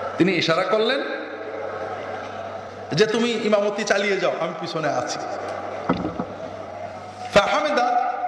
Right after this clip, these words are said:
আবু বকর আল্লাহ হুনাইয়া, আবু বকর রাদিয়াল্লাহু তাআলা আনহু কয়েক মুহূর্ত আল্লাহ তাআলা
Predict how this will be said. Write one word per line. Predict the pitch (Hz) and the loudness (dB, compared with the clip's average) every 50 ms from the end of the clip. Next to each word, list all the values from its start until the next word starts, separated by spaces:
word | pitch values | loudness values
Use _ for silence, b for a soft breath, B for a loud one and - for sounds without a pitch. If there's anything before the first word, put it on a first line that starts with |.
| - - | 0 0
আবু | 170 170 170 170 175 175 | 2 2 2 2 2 2
বকর | 220 247 247 247 247 226 220 | 2 2 2 0 0 0 0
আল্লাহ | 202 175 175 170 160 175 214 - - - - - - - - - - - - - - - - - - - - - - - - - - - - - 165 | 0 2 4 4 4 4 2 2 0 -2 -4 -4 -6 -6 -6 -6 -6 -6 -6 -6 -4 -4 -2 -2 -2 -4 -4 -4 -6 -6 -6 -6 -6 -6 2 4 6
হুনাইয়া, | 196 214 240 240 226 202 165 - - - - - - - - - - - - - - - - - - - - - - - - - - | 6 6 6 4 4 2 2 2 0 0 -2 -2 -2 -4 -4 -4 -6 -6 -6 -6 -6 -6 -6 -6 -6 -6 -8 -8 -8 -10 -4 4 6
আবু | 180 226 240 247 | 6 8 8 6
বকর | 247 - | 4 4
রাদিয়াল্লাহু | 285 262 233 226 233 233 254 | 4 2 4 2 2 2 4
তাআলা | - 277 277 285 | 4 4 4 4
আনহু | 294 311 339 - - - - - - - - - - | 2 2 0 -2 -2 -4 -6 -8 -8 -8 -6 2 4
কয়েক | 220 202 190 190 - 190 | 6 6 6 4 2 2
মুহূর্ত | 196 196 240 262 247 - 294 302 - 302 - - 202 | 2 4 2 2 0 0 0 0 0 0 0 2 2
আল্লাহ | 196 196 208 233 233 - | 4 6 6 4 4 4
তাআলা | 196 185 190 214 247 277 - | 4 4 4 4 2 2 0